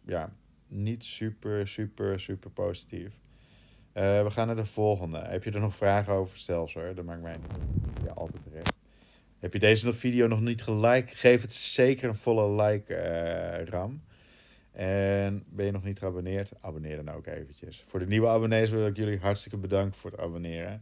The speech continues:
Ik ben nog steeds hartstikke blij dat het el-, elke dag groeit, groeit het kanaal. Dus hartstikke bedankt daarvoor. En ik, ja, mijn dank grenst aan idioot veel video's en idioot veel hulp aan je, voor jullie. Ehm, S X P.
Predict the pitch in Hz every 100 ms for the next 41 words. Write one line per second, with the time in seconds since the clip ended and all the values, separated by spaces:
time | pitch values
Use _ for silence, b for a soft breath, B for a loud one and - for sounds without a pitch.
0 | B B B _ 95 98 107 101 101 95
1 | 95 95 92 104 95 95 95 101 92 -
2 | 107 110 107 107 104 - 101 104 - 104
3 | 104 104 - 98 95 92 92 92 B B
4 | B B 98 107 - 104 92 90 90 85
5 | 85 - 82 82 87 90 90 - 101 90
6 | 90 92 104 113 107 101 104 101 101 95
7 | 92 95 95 98 98 98 - 98 95 95
8 | 92 90 - 92 87 92 90 90 90 -
9 | 87 85 85 82 87 82 82 - - 87
10 | 80 82 92 b b b b b b b
11 | b b 101 107 113 113 113 120 120 _
12 | - 131 135 - -